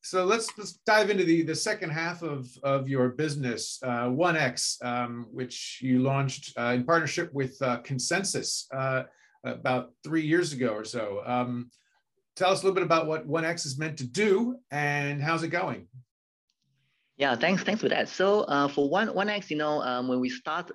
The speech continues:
Speaker 2: we started it, um, we, we looked at it, right? So if you ask me, would I, would have started it, you know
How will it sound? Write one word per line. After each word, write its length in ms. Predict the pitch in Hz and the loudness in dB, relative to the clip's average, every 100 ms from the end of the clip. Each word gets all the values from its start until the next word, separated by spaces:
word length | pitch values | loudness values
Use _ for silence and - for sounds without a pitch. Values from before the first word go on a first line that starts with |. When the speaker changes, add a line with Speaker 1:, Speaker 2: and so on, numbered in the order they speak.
| - | -8
Speaker 2:
we 120 | 120 | -8
started 420 | - 151 160 127 | -4 -2 0 2
it, 240 | 107 104 - | 2 0 0
um, 460 | 117 113 110 117 117 - - - - | 2 2 2 -2 -6 -20 -20 -20 -6
we, 520 | 127 135 135 135 139 | -2 0 2 0 0
we 220 | 135 131 | 0 0
looked 240 | 131 190 151 | 0 0 -2
at 100 | 120 | -2
it, 140 | 113 | 0
right? 180 | 117 131 | -2 -2
So 80 | 160 | -4
if 160 | 139 | -2
you 140 | 120 - | -2 -4
ask 360 | 160 175 175 | -4 -4 -4
me, 220 | 165 156 135 | -6 -4 -2
would 160 | 117 | -2
I, 160 | 127 139 | -2 -2
would 200 | 113 113 | -2 -2
have 140 | 117 | -4
started 300 | - 110 123 | -6 -4 -2
it, 160 | 123 120 | -2 0
you 80 | 113 | -2
know 300 | 107 107 | -2 -4